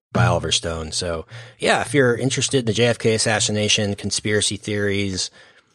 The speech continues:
all that, it's, it's worth your time. It's, I think it's a, a must watch for everybody that lives in D F W.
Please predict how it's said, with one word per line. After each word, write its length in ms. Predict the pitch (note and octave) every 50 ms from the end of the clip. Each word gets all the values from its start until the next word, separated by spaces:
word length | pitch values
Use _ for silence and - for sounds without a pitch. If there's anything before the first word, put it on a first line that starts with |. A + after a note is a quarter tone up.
| _ _ - -
all 200 | - G#2+ G2 F#2
that, 360 | F#2+ F#2+ F#2+ F#2+ F#2+ F#2+ - _
it's, 340 | - - C#2+ - - - - -
it's 200 | - G#2+ - A#2
worth 260 | A#2 B2+ C3 A2+ -
your 100 | A2 F#2
time. 420 | - G#2+ G2 F#2+ F#2 F2+ F2+ F#2
It's, 140 | F#2+ - -
I 160 | G#2 G#2 G#2
think 140 | A#2 B2+ B2
it's 140 | G#2+ - -
a, 120 | G#2 E2+ D#2+ - _ _ -
a 80 | G#2
must 260 | G2+ G#2 G#2 G2 -
watch 300 | G2+ G2+ G2 F#2+ F#2+ -
for 100 | - G#2
everybody 420 | - - A2+ A2 G#2+ G2 F#2 F2 F2+
that 60 | F2
lives 180 | F2+ F2+ E2 E2+
in 60 | F2
D 120 | F2 F2 E2+
F 100 | - -
W. 500 | F#2+ F2+ F2 F2+ E2+ E2+ E2+ E2 E2